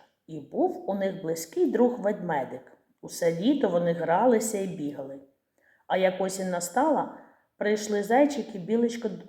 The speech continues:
по ведмежа, а вона не хоче гуляти. "Мені спати час", каже ведмедик. "Навіщо спати?" здивувались малюки. "До ночі ще далеко". "Я не тільки вночі,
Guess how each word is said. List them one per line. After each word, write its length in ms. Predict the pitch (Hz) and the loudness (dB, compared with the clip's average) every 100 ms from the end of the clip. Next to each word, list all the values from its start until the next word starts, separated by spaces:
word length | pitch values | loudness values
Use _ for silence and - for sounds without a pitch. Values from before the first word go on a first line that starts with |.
| - | 0
по 120 | 262 | 4
ведмежа, 580 | 262 269 269 262 208 160 - - _ | 8 6 6 4 2 -6 -6 -18 _
а 140 | - 208 | -2 2
вона 260 | 262 330 | 4 4
не 140 | 370 370 | 0 -4
хоче 380 | - 277 277 269 | 2 2 4 0
гуляти. 560 | 247 254 220 226 220 - - _ _ _ _ _ _ | 2 4 2 0 -6 -12 -20 _ _ _ _ _ _
"Мені 280 | 208 220 226 | 0 4 4
спати 680 | 226 - 240 240 - 170 - | 2 4 6 6 4 -8 -6
час", 220 | 160 - | -8 -4
каже 280 | 170 160 170 | -4 -4 -4
ведмедик. 520 | 185 170 156 143 139 - _ _ _ _ _ _ _ | -6 -6 -8 -10 -12 -18 _ _ _ _ _ _ _
"Навіщо 520 | 156 165 175 180 - | -4 -2 -2 -2 0
спати?" 500 | 240 - 370 339 - | 0 0 2 2 2
здивувались 680 | 180 - 175 170 160 151 156 | -4 2 2 4 4 2 -2
малюки. 440 | 180 180 180 - 143 139 | -6 -6 -6 -8 -14 -12
"До 280 | 143 151 | -10 -8
ночі 380 | 151 156 151 175 | -4 -4 -4 -6
ще 220 | 175 - | -8 -4
далеко". 600 | 185 208 294 277 - - - - _ _ _ _ _ _ _ | 4 6 8 6 4 -6 -12 -20 _ _ _ _ _ _ _
"Я 200 | 226 233 | 4 6
не 160 | 240 | 6
тільки 440 | 226 233 285 294 285 | 4 2 0 2 2
вночі, 640 | 233 226 220 - 175 147 | 4 2 0 -6 -10 -12